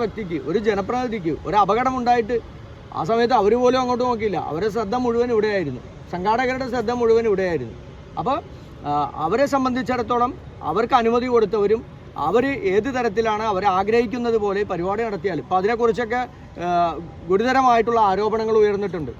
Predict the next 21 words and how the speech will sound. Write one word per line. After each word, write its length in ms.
പണം 240
വാങ്ങുന്ന 320
കാര്യത്തിലാണെങ്കിലും 680
പങ്കെടുത്ത 420
കുട്ടികളുടെ 420
കയ്യിൽ 260
നിന്നും 200
ആളുകളുടെ 360
കയ്യിൽ 180
നിന്നൊക്കെ 280
പണം 240
വാങ്ങുന്നത്, 360
വിവിധ 160
തരത്തിലാണ് 440
പണം 160
വാങ്ങിച്ചിരിക്കുന്നതെന്നുള്ള 840
ആരോപണങ്ങൾ 520
ഉയർന്നിട്ടുണ്ട്. 460
അപ്പോൾ, 180
ആ, 100
പലതരത്തിലുള്ള 720